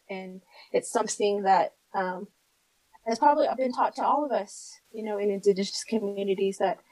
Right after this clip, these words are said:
we give from our heart, not selfish with what we have. And that's kinda how I have, um, seen loving service.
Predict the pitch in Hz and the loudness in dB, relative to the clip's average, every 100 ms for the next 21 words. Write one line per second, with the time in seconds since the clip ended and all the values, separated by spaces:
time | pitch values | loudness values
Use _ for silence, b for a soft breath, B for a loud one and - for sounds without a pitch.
0 | B B 220 190 233 226 226 196 - - | B B 2 4 6 6 6 2 -12 -18
1 | - 214 202 190 190 214 196 - _ - | -4 0 0 0 2 4 2 0 _ -2
2 | 214 - 247 240 247 233 - 208 - - | 0 0 -2 -2 -2 -4 -6 -8 -6 -6
3 | 208 202 208 190 190 196 - 196 190 190 | -6 -4 -4 -4 -8 -14 -18 -16 -14 -14
4 | - _ - 190 - - - _ - 220 | -18 _ -2 -2 -2 -10 -14 _ -6 -4
5 | 220 214 208 202 196 190 180 - _ b | -2 -4 -6 -6 -6 -6 -8 -14 _ b
6 | b b _ 208 202 202 202 202 196 190 | b b _ 6 6 4 -2 -2 -2 -8
7 | - _ _ _ _ _ - 196 190 190 | -14 _ _ _ _ _ -12 -10 -10 -12
8 | - - 233 214 202 208 208 226 254 294 | -12 -6 -4 -4 -2 -2 0 0 0 -4
9 | 294 339 349 - | -2 0 -2 -6